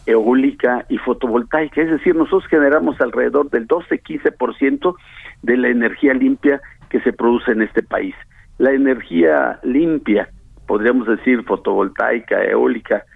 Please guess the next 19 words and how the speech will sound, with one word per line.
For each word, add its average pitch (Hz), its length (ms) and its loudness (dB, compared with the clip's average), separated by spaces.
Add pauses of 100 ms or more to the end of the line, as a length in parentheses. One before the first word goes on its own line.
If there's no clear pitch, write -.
(160)
que 113 100 -4
se 107 140 -2
produce, 110 1000 0
que 123 80 -2
producen 117 320 0
los 113 160 -4
particulares, 117 680 -2 (100)
está 131 460 -2 (260)
entre 110 300 0
el 107 100 4
ocho 123 260 0
y 135 120 2
nueve 113 280 2
por 104 280 -4
ciento, 95 500 -6
siete, 120 300 0
ocho 101 300 -2
por - 220 -6
ciento. 110 380 -2